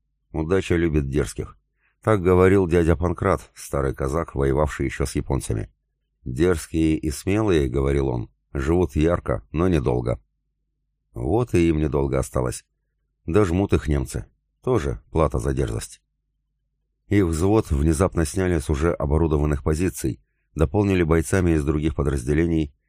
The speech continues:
затем всю эту сборную солянку выдвинули севернее, в какую-то глушь. Как оказалось, там параллельно шоссе проходила грунтовка через маленькую деревушку.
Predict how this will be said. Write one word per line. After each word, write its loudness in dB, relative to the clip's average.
затем 0
всю -2
эту -6
сборную 0
солянку -2
выдвинули 0
севернее, -2
в -20
какую-то -2
глушь. -4
Как -2
оказалось, -4
там 0
параллельно 2
шоссе -2
проходила 0
грунтовка -2
через -4
маленькую -2
деревушку. -2